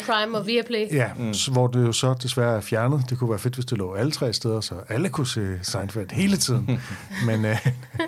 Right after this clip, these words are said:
Speaker 3: Det er ikke sådan, det fungerer, Torben.
Speaker 2: nej, det er det tydeligvis ikke. Øh, der er nogen, der er nogle gange nogle ting, der ligger alle mulige steder.
Speaker 1: Men
Speaker 3: Mm.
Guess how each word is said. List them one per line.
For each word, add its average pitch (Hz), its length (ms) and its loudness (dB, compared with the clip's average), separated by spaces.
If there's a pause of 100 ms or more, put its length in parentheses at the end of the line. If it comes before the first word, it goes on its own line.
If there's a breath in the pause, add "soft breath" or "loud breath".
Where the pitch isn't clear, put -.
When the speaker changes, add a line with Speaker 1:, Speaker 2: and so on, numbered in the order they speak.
(100)
Speaker 3:
Det 120 80 -2
er 127 40 -8 (140)
ikke 135 220 2
sådan, 127 240 2
det 107 80 -2
fungerer, 98 300 -2
Torben. 90 280 -6 (140)
Speaker 2:
nej, 131 300 2
det 143 140 4 (220)
er 139 120 2
det 127 160 -4
tydeligvis 156 560 4
ikke. 120 320 2 (880 loud breath)
Øh, 104 280 0 (380)
der 117 60 -4
er 120 120 0
nogen, 208 320 4 (100)
der 156 80 0
er 160 140 2
nogle 156 240 2
gange 131 220 4
nogle 123 160 6
ting, 123 200 0
der 113 60 2
ligger 104 220 0
alle 95 160 -4
mulige 98 240 -4
steder. 87 340 -12 (280)
Speaker 1:
Men 131 240 -2
Speaker 3:
Mm. 98 60 -2